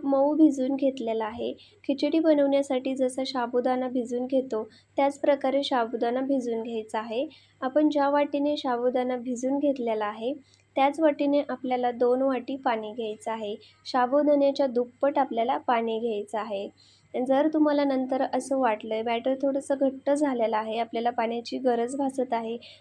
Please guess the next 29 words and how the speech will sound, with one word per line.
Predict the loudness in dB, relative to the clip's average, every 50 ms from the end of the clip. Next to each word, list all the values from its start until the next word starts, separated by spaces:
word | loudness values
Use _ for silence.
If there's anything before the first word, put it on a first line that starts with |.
| _ 0
तर | 0 0
त्याच्यामध्ये | 4 4 4 4 4 2 0 0 0 0 0
कोमट | 0 2 2 2 4 2 -2 -4 -2 0
पाणीसुद्धा | 0 2 2 2 0 0 -2 -4 -10 -20 _ _ _ -4 -4 2 4 6 6
मिक्स | 6 6 4 -2 -4 -2
करू | -2 0 0 0 -2
शकता | -2 -2 -4 -4 -4 -4 -4
नंतर | -2 -2 -2 -4 -4 -6 -6 -6
तुम्ही. | -6 -6 -6 -4 -2 0 0 0 0 -4 -16 _ _ _ _ _ -8
आता | -6 0 2 2
आपण | 2 4 4 4 4
दोन | 6 4 2 2
वाटी | 2 0 0 0 -2 -2
पाणी | -2 -2 -2 -2 0 0 0
घेतलेलं | 0 -2 -2 -2 -4 -4 -4 -4 -6
आहे. | -8 -8 -8 -8 -8 -8 -10 -14 -20 _ _ _ -10
आता | -6 -2 -2 0
त्याच्यामध्ये | 2 2 0 0 0 -2 -2 -2 -4 -4 -4 -6
चवीनुसार | -2 0 0 0 0 0 -2 -4 -4 -4 -4 -6 -6 -6
मीठ, | -4 -2 -2 -2 -2 -4 -8 -16 _ _ _ _ _ _ _ _ _ _ -4
चिली | -2 0 2 2 0 0
फ्लेक्स, | 0 2 4 4 2 2 -2 -16 _ -14
झाकण | -8 -4 -4 -4 -4 -4 -4 -2 -2 0
ठेवूया | 0 0 0 0 0 -2 -2 -4 -6 -12 _ -8
आणि | -4 -4 -2 -2
उकळी, | -2 -4 -6 -6 _ -2 0 2 2 2 0 -2 -10 _ _ _ _ _ _ 0
पाण्याला | 0 2 2 2 0 0 0 -2
उकळी | -4 -6 -4 0 0 2
येईपर्यंत | 4 4 2 2 0 -2 -2 0 0 0 -2 -2 -2